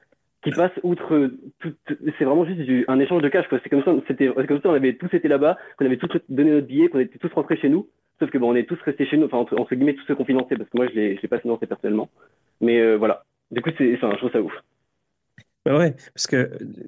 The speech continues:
Speaker 2: quand, quand tu dis, quand, quand, quand Snitchy raconte ça, ça me fait penser, euh, à la différence qu'il y a eu entre, euh, par exemple, il y avait les Gilets jaunes, et qui, euh, qui se faisaient, euh, bon, qui se faisaient réprimand-, ré-, répresser, euh, je sais pas c'est, c'est quoi le mot,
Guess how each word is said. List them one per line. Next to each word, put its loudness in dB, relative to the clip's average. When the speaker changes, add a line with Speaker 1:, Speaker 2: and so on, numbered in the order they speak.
Speaker 2:
quand, 0
quand -2
tu -4
dis, 0
quand, 0
quand, 2
quand -4
Snitchy 0
raconte 2
ça, 0
ça -2
me 0
fait 0
penser, 0
euh, 2
à 4
la 4
différence 2
qu'il 0
y 6
a 4
eu 6
entre, 0
euh, 4
par 0
exemple, 2
il -2
y 2
avait 2
les 4
Gilets 4
jaunes, 4
et 0
qui, 2
euh, 2
qui -4
se 0
faisaient, 4
euh, 4
bon, 2
qui -8
se 0
faisaient 2
réprimand-, 0
ré-, 0
répresser, 0
euh, 2
je 2
sais -6
pas 0
c'est, 0
c'est 0
quoi 2
le 4
mot, 2